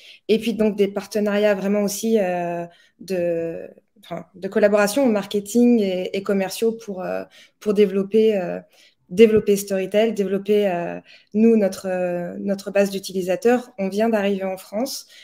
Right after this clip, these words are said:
On est là pour, euh, pour le long terme. On a, on veut vraiment développer, euh,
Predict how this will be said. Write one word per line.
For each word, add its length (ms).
On 140
est 60
là 380
pour, 180
euh, 500
pour 160
le 120
long 140
terme. 400
On 180
a, 720
on 100
veut 140
vraiment 260
développer, 640
euh, 280